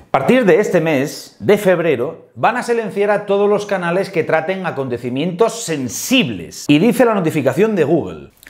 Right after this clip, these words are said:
"Durante un acontecimiento sensible, Google podrá llevar a cabo distintas acciones para hacer frente a estos riesgos. Uso de palabras clave relacionadas con un acontecimiento sensible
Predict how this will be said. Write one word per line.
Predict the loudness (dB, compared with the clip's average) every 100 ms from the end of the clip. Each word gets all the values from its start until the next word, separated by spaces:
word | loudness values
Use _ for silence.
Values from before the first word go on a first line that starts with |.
| 2
"Durante | 4 4 4 4
un | 4
acontecimiento | 2 2 0 -2 -2 0
sensible, | 2 2 2 2 2
Google | 2 0 0 0
podrá | -2 -10 -8 0 0
llevar | 2 0
a | 0
cabo | 0 0 0
distintas | -6 -8 -8 -8
acciones | -8 -8 -8 -6 -10
para | -10 -8
hacer | -8
frente | -2 -2 0 0 0 0
a | 0
estos | 0 -4 -10
riesgos. | -10 -14 -18 -8 2
Uso | 2 4 2
de | 2
palabras | 0 0 2 0 -4 -4
clave | 2 2 0
relacionadas | -8 -10 -12 -8 -6 -8
con | -8 -8
un | -8
acontecimiento | -8 -12 -10 -8 -4 -4
sensible | -4 -8 -4 -4 -4 -12